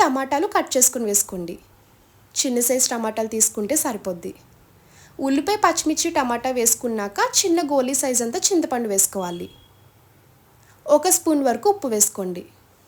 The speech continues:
ఇప్పుడు ఇందులోనే పావు టీ స్పూన్ పసుపు, హాఫ్ టీ స్పూన్ వరకు కారం వేసుకోండి. పచ్చిమిర్చి వేసుకున్నాం కదా, ఈ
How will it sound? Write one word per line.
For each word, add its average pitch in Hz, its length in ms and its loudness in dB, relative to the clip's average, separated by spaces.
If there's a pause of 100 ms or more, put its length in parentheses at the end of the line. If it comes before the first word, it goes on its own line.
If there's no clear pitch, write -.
(1400)
ఇప్పుడు 370 220 0
ఇందులోనే 302 400 2 (140)
పావు 269 280 4
టీ 247 140 -4
స్పూన్ 226 300 -6
పసుపు, 277 360 0 (880)
హాఫ్ 330 320 2
టీ 311 160 0
స్పూన్ 269 280 -2
వరకు 240 300 -2
కారం 233 320 0
వేసుకోండి. 214 380 -2 (100)
పచ్చిమిర్చి 269 440 -4
వేసుకున్నాం 233 380 -2 (100)
కదా, 214 220 -6 (380)
ఈ - 20 -4